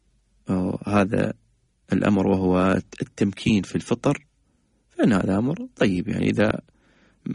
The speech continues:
جعلت هناك تمكين في الفطر فهذا الأمر فيه واسع، الأمر فيه واسع، لكن عليك أن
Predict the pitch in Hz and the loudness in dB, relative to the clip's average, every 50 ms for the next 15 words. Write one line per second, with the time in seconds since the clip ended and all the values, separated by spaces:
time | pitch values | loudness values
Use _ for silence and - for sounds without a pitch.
0 | - - - - - - - - - - - 107 - 120 117 110 - 98 95 95 | -6 -4 -6 -6 -4 -4 -4 -4 -2 -2 0 2 2 2 0 0 -2 -2 0 2
1 | 101 101 - - - - - 85 - - - 98 90 - - 98 92 92 95 - | 0 0 0 -2 -6 -2 -2 -4 -2 0 0 -2 0 0 -2 -2 0 -2 -2 -2
2 | - - - - 76 - - _ _ _ _ _ _ _ _ _ _ _ - 170 | -4 -4 -2 -2 -4 -4 -4 _ _ _ _ _ _ _ _ _ _ _ 0 2
3 | 165 151 123 110 - - 131 117 104 - - 120 123 117 113 104 101 98 95 92 | 2 4 4 2 2 2 2 2 0 0 0 2 2 4 2 2 4 2 2 2
4 | - - - - _ _ _ _ _ - - 95 98 95 - - - - - 135 | 0 -4 -6 -6 _ _ _ _ _ -2 0 2 2 2 0 0 0 0 2 2
5 | 135 117 101 82 120 - - - - _ _ _ _ _ _ _ _ _ _ _ | 4 2 2 0 0 -2 -4 -8 -10 _ _ _ _ _ _ _ _ _ _ _
6 | _ _ _ - - 120 123 - - 131 - - 107 - 127 117 - 110 107 107 | _ _ _ -2 0 0 0 0 0 0 0 2 2 2 2 2 2 2 0 2
7 | 107 104 101 - | 2 0 -2 -2